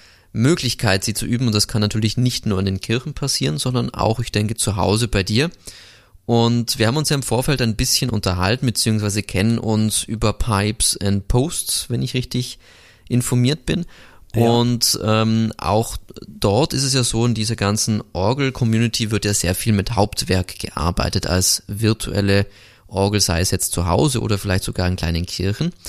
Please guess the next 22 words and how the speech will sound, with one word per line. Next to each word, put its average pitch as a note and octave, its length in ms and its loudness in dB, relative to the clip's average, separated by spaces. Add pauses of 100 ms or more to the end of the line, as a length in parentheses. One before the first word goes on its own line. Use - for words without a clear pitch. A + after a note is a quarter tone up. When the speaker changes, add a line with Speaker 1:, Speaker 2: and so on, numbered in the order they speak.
(480)
Speaker 1:
Und A#2 600 0
dein, A#2 580 0
ähm, A2+ 520 0 (800)
deine C3 200 0
Motivation A#2+ 680 -2
war G2 120 4
ja G2 80 0
zu A2 100 -2
sagen, G#2 360 0
"Naja, G2+ 260 0 (380)
Hauptwerk A#2+ 440 0
kostet - 340 -2
ja D3 100 0
was D#3+ 340 0 (220)
und A#2 440 2
es - 200 -2
gibt - 260 -6
aber C3 440 0
viele C#3 540 0
auch A2+ 360 0 (120)
kostenlose B2 800 2
Open-Source-Projekte, A2 1200 0